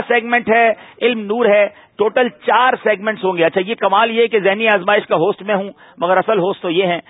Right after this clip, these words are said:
کیونکہ یہ اشارہ کر کے بتائیں گے جو میں کہہ رہا ہوں، میں تو ان سے ڈائریکٹ بات بھی نہیں کر پا رہا۔ تو چلیں جناب، اب آپ میرا ساتھ دیں گے انشاءاللہ۔ پہلا سوال کریں گے ہم، ٹیم مکی سے۔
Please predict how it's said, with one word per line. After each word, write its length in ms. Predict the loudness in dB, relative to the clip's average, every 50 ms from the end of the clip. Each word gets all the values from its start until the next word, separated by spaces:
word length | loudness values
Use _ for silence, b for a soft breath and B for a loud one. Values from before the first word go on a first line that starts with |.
| B B _
کیونکہ 160 | -6 -4 -2
یہ 160 | 0 0 0 0
اشارہ 280 | 2 2 2 2 2
کر 140 | 0 -2 -4
کے 100 | -4 -4
بتائیں 300 | -2 0 0 0 0 0
گے 80 | -2 -2
جو 100 | 0 0
میں 120 | 0 0
کہہ 140 | 0 2 2
رہا 100 | 2 2
ہوں، 60 | 0
میں 140 | 0 0 -2
تو 100 | -2 -4
ان 80 | -4
سے 80 | -2 0
ڈائریکٹ 300 | 2 2 2 2 2 0
بات 140 | 0 0 0
بھی 100 | -2 -6
نہیں 100 | -6 -4
کر 120 | -4 -4
پا 180 | 0 0 0 2
رہا۔ 80 | 2 0 b b b b b _
تو 80 | -6 -4
چلیں 180 | -2 0 0
جناب، 220 | 0 2 2 2 2 2
اب 100 | 2 2
آپ 140 | 0 0
میرا 160 | 0 0 0 0 2
ساتھ 200 | 0 0 0 0
دیں 160 | -4 -6 -6
گے 60 | -6
انشاءاللہ۔ 380 | -8 -4 -2 -2 0 0 0 -2 -4 B B B B B B _ -2
پہلا 220 | 0 2 2 2 0
سوال 260 | 0 2 2 2 0
کریں 280 | 0 0 -2 -2 -2 -2
گے 80 | 0 0
ہم، 300 | 0 0 -2 -4 -10 -16 -20
ٹیم 420 | _ _ -10 -8 -6 -6 -8 -8 -6
مکی 320 | -6 -6 -6 _ -6 -8 -4 -4
سے۔ 60 | -4